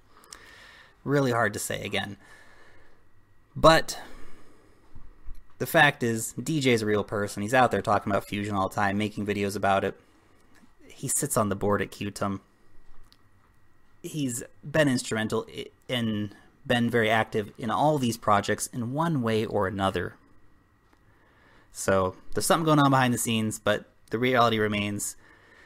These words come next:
Fusion is a legit project that's being developed in a positive way. Hopefully we can see that, of course, move forward. Now, another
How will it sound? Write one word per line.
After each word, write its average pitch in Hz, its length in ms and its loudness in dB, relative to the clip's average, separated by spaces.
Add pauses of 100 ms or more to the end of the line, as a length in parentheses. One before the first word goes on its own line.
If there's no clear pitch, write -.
Fusion 151 540 2
is 117 300 -2
a 104 200 -2
legit 101 400 -2
project 101 560 0 (480)
that's - 180 -6
being 101 240 -4
developed 101 480 -2 (400)
in 104 80 -4
a 95 40 -6
positive 98 380 0
way. 101 300 -2 (120)
Hopefully - 540 -4
we 98 60 -4
can - 100 -14
see - 160 -6
that, 95 80 0
of 92 80 -4
course, 101 240 -6
move 104 160 -10
forward. 113 360 2
Now, 107 280 0 (380)
another 147 480 4